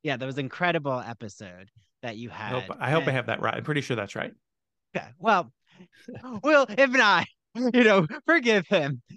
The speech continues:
Speaker 1: Uh, forgive him, Elise. Um, but, like, Pippin was such an interesting, I saw the revival, and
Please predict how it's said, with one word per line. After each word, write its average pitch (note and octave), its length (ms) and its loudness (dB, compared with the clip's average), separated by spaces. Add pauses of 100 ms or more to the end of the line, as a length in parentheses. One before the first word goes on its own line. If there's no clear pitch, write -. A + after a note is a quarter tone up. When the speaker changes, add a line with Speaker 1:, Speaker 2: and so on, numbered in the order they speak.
(140)
Speaker 1:
Uh, F#3 160 2
forgive A3+ 600 0
him, F#3 180 -2
Elise. D#3+ 380 -2 (340)
Um, E3 480 2 (1040)
but, G3 380 2 (360)
like, G3 180 -2
Pippin C#4 460 0
was G#3 180 -4
such G3+ 320 -4
an F#3+ 100 -6
interesting, D#3+ 920 -6
I D#3 100 -4
saw F3 260 0
the F3 120 -4
revival, B2 880 -6 (440)
and C3+ 520 -6